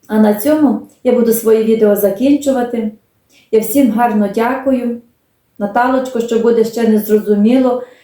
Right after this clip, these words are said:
що ви хотіли ще почути, пишіть, звертайтеся, я все вам відпишу, все вам розкажу. Для вас сьогодні це було відео.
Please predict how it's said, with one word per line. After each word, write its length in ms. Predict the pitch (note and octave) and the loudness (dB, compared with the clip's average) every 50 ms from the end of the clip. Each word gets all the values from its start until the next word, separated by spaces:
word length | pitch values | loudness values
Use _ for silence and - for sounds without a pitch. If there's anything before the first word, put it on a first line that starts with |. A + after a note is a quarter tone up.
| _ | _
що 220 | - - - B3+ B3 | -12 -6 -2 -2 0
ви 80 | B3 | 0
хотіли 440 | B3 B3 A3+ A#3 A#3+ B3+ B3+ A#3+ A3+ | 0 0 -2 -2 0 0 0 0 0
ще 160 | A3+ - A3 | 0 -2 -2
почути, 800 | G#3+ A3 G#3+ G#3+ - - A#3+ C4 C4+ C4 C4 B3+ B3 B3+ - - - _ _ _ _ _ _ _ _ | 0 0 0 0 0 0 0 0 0 2 0 -2 -2 -2 -6 -10 -14 _ _ _ _ _ _ _ _
пишіть, 600 | - A3 G#3+ A3 G#3+ A#3+ B3+ C#4 C#4+ C4 A3 G3+ | 0 0 0 0 0 0 2 2 2 0 0 0
звертайтеся, 800 | G#3+ A3 A3 A3 - A#3 A3 A3 A#3+ B3+ B3 B3+ B3 - - A#3+ | 0 0 0 0 -2 -4 -2 -2 -2 -2 -4 -4 -4 -4 -2 0
я 160 | A3 G#3+ G#3 | 2 2 0
все 240 | G3 - - A3 G#3+ | 0 -2 -2 -2 0
вам 200 | G3+ G3+ G3+ G3+ | 0 0 0 -2
відпишу, 680 | G3 F#3+ F#3+ - - G#3+ A#3+ B3 - - A#3 A#3 A3+ - _ _ _ _ _ _ _ _ _ _ | -4 -4 -4 -2 0 0 0 0 -2 -4 -6 -8 -10 -10 _ _ _ _ _ _ _ _ _ _
все 180 | - - A3 | -4 -2 0
вам 220 | A3 G#3+ G3+ G3+ G3 | 0 0 0 0 -2
розкажу. 760 | G3+ F#3+ - - - G#3+ G#3 A3 A#3+ A#3+ A3+ A3+ A3+ A3 - - _ _ _ _ _ _ _ _ _ _ _ _ _ _ _ _ _ _ _ _ _ _ _ _ _ _ _ _ _ _ _ _ _ _ _ _ _ _ _ _ _ _ | -4 -4 -4 -6 -4 -4 -4 -2 -4 -4 -4 -4 -6 -6 -6 -8 _ _ _ _ _ _ _ _ _ _ _ _ _ _ _ _ _ _ _ _ _ _ _ _ _ _ _ _ _ _ _ _ _ _ _ _ _ _ _ _ _ _
Для 140 | - G#3+ A3+ | -4 -2 0
вас 320 | A3 A#3+ B3 C#4 - - | 0 0 0 0 -2 -2
сьогодні 400 | - B3 G#3 A3 A3+ A3 A3+ A3 | -2 0 0 0 0 0 -2 -2
це 140 | G#3 - A3 | -2 -2 -2
було 280 | G#3 G3 G#3 G#3 G3+ G3 | -2 -2 -2 -4 -4 -4
відео. 560 | F#3+ G3+ G3+ G3+ F#3 G3 F#3+ F#3 F#3 F#3 | -2 -2 -2 -2 0 2 2 2 2 0